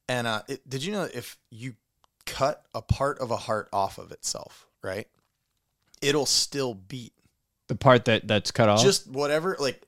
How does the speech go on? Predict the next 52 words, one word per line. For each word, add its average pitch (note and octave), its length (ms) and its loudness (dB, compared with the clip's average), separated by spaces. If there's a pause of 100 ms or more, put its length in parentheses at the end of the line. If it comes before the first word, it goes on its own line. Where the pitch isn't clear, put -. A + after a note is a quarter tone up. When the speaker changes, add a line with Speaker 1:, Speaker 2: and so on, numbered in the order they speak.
Speaker 1:
every E3+ 340 -2
single, D3 640 -2 (560)
like, A2+ 340 -4
cell G#2+ 680 0 (340)
in A#2 200 -8
a, G2+ 160 -8 (340)
in A#2+ 220 -6
your G#2+ 120 -6
heart G2 440 -4 (1040)
is, A2+ 220 -4
like, G#2 260 -4 (600)
its A#2+ 240 -4
only C3 320 0
job G#2+ 320 0
is F#2+ 120 -4
to G#2+ 120 -6
beat. F#2 280 -10 (200)
Speaker 2:
So B2 60 6
it - 20 6
Speaker 1:
It'll A2+ 100 2
pulse. A2+ 380 8
Speaker 2:
pulsates, B2 320 4
Speaker 1:
It A#2+ 60 4
Speaker 2:
yeah. F#2+ 180 6
Speaker 1:
pulses, - 480 -2
no B2 160 0
matter C#3 280 4
what. A#2 300 -2
So - 80 -4
if G#2+ 140 -10
you C3+ 80 -6
cut D3 240 0
the A#2+ 80 -8
tip E3+ 240 -2
of D3+ 100 -2
it C#3+ 80 -2
off, C#3 280 0
and A2 80 -8
it's - 120 -12
obviously, G#2+ 400 -8
you G2+ 60 -14
know, G2+ 240 -14 (320)
well, A2+ 80 -6
I - 40 -4
guess D#3+ 120 -2
it A2+ 40 -16
doesn't A2+ 200 -4
matter A2+ 220 -2
'cause G2 160 -12
hers A2+ 200 -8
is G2+ 100 -10
just G#2+ 220 -12